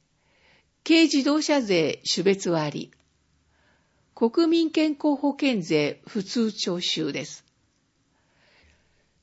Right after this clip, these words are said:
市税の納付方法は四通りあります。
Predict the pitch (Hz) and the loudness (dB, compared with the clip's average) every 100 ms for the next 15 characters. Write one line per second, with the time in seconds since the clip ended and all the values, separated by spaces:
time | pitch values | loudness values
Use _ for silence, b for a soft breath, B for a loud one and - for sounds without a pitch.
0 | _ - 294 262 214 165 165 - 214 277 | _ -2 2 4 4 2 -4 -4 -4 -2
1 | 285 302 - 294 262 226 214 240 240 b | -2 -4 -2 -4 -2 -4 -2 -2 -4 b
2 | b b b b _ - 285 311 294 294 | b b b b _ 0 0 0 -2 -2
3 | 285 302 - 196 165 160 185 - - | 0 0 0 -4 -4 -6 -8 -12 -20